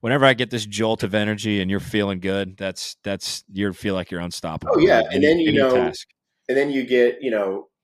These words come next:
Speaker 2: replicas, you get the
Speaker 1: Yeah.
Speaker 2: ring, you know, it's just a lot of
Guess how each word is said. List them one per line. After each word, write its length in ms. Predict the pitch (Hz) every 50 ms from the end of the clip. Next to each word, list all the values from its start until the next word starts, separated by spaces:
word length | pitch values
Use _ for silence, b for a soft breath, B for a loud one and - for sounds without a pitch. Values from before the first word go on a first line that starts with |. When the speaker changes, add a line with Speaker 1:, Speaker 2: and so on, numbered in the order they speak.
| _
Speaker 2:
replicas, 840 | 120 123 131 131 - 135 123 120 - 151 131 127 131 127 127 110 95
you 60 | 95 104
get 60 | 98
the 40 | -
Speaker 1:
Yeah. 300 | 98 104 110 101 101 113
Speaker 2:
ring, 560 | 120 120 123 123 123 123 120 120 120 120 120 -
you 120 | - 135 135
know, 100 | 131 127
it's 120 | 123 120
just 180 | - 135 - -
a 100 | 123 117
lot 300 | 113 107 107 107 113 113
of 160 | 117 110 -